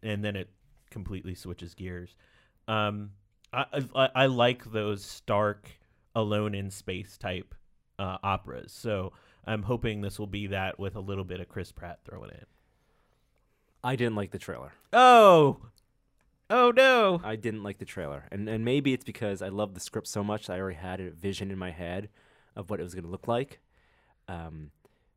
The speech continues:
Speaker 2: but I thought the trailer made it seem too much like an action film and, and didn't have some of the darker elements, that, the psychological dark elements that, that I, I thought made the script so great. Uh, the thing I did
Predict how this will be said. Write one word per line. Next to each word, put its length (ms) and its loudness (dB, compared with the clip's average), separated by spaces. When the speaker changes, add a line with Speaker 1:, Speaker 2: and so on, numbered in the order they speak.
Speaker 2:
but 160 -8
I 80 -4
thought 200 -6
the 40 -14
trailer 380 -6
made 180 -10
it 220 -12
seem 260 -14
too 240 -8
much 200 -2
like 120 -8
an 120 -10
action 360 -8
film 480 -10
and, 580 -14
and 180 -10
didn't 200 -2
have 180 -2
some 180 -10
of 60 -8
the 60 -8
darker 400 -6
elements, 560 -10
that, 180 -10
the 100 -14
psychological 580 -6
dark 260 -8
elements 440 -12
that, 280 -12
that 200 -16
I, 180 -10
I 100 -10
thought 240 -8
made 300 -6
the 80 -10
script 280 -10
so 160 -6
great. 320 -12
Uh, 260 -10
the 80 -4
thing 220 2
I 80 6
did 500 2